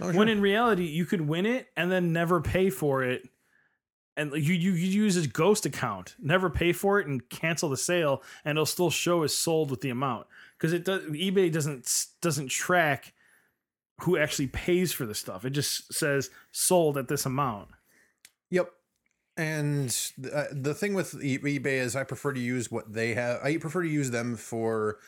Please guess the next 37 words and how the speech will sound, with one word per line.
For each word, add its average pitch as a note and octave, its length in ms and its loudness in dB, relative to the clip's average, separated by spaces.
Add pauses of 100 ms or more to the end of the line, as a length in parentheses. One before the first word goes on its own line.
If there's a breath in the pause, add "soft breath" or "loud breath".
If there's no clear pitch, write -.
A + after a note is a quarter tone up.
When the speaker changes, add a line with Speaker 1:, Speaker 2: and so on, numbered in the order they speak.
(360 loud breath)
Speaker 1:
not G#2 280 -2
card C#3 200 -2
related C#3 380 -2
shit C#3 200 -4
if B2 100 -10
I A2+ 80 -2
can G#2 140 -8
help A2 220 -2
it, B2+ 140 -4 (640)
Speaker 2:
Yeah. C#3 120 -4
Speaker 1:
'cause G#2+ 260 -4
I G#2 60 0
just G2+ 200 -6
don't G2+ 140 -6
trust G#2 320 -6
it. C#3+ 200 0
Speaker 2:
Well, F3 140 4
with F3+ 140 0
the F3+ 60 0
partnership F3 460 0
with C3 160 -4
T E3 120 0
C B2 140 -4
G C#3+ 200 -2
Player, G#2+ 320 -6
like, G2+ 220 -10
they're B2+ 200 -4
just A#2 140 -6
gonna G#2+ 140 -8
Speaker 1:
Why A2+ 80 0
Speaker 2:
get A2 80 2
Speaker 1:
would G#2+ 120 0
you A2 100 2
ever F#2+ 240 0
anyways? F2 500 -8 (120)
Speaker 2:
Yeah, G#2 240 -14
no. F2+ 80 -20